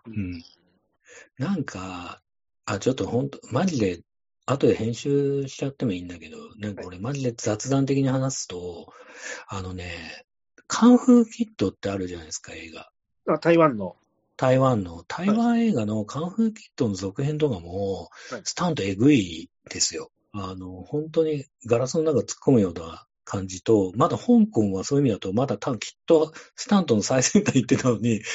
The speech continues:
Speaker 2: 台湾の人たちはそれを真似て、なんかすっげえ危険なことやってて、もう見るとすっげええぐいんすよ。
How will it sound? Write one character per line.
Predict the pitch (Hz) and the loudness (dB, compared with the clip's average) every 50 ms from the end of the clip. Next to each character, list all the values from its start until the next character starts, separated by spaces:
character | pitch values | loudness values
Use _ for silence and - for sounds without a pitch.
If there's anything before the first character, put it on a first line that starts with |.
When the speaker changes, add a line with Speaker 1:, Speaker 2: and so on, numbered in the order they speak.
| - - | -10 -2
Speaker 2:
台 | - 165 180 196 | 0 0 2 4
湾 | 214 226 208 175 | 4 4 4 4
の | 117 | 2
人 | 98 - - | -2 -2 -4
た | 101 92 | -6 -6
ち | - | -6
は | 95 - | -8 0
そ | - - | 4 4
れ | 165 | 6
を | 139 | 6
真 | 110 107 117 | 6 4 4
似 | 135 156 165 160 | 4 4 4 2
て、 | - 196 175 110 95 | 2 4 4 4 4
な | 98 | 2
ん | - | 0
か | - 185 - - | 2 2 2 2
す | - - 113 117 | 2 0 0 -2
っ | 123 | -2
げ | - 185 | -2 -2
え | 165 | -2
危 | - - | -2 -2
険 | - 139 120 117 | 0 2 2 2
な | 120 110 | 2 0
こ | - 135 | -2 -2
と | 113 | -4
や | 104 101 | -4 -4
っ | 98 | -6
て | _ - - | _ -14 -8
て、 | - 107 104 95 90 - - - - - - - | -4 -4 -4 -4 -6 -8 -14 -14 -14 -10 -6 0
も | 107 - - - 104 104 - | 2 2 2 0 -2 -6 -2
う | - | 0
見 | 131 131 | 2 4
る | - 208 160 | 4 4 2
と | - - 107 95 | 2 0 -4 -4
す | - - 123 110 | -4 -6 -6 -6
っ | - - - | -8 -2 2
げ | 202 | 2
え | 202 170 123 113 - - _ | 4 4 2 0 -4 -6 _
え | - 113 113 | 0 2 4
ぐ | 107 135 143 | 6 6 6
い | 127 107 | 6 6
ん | 101 | 2
す | 98 - - 92 | 0 -4 -6 -8
よ。 | 90 - | -10 -14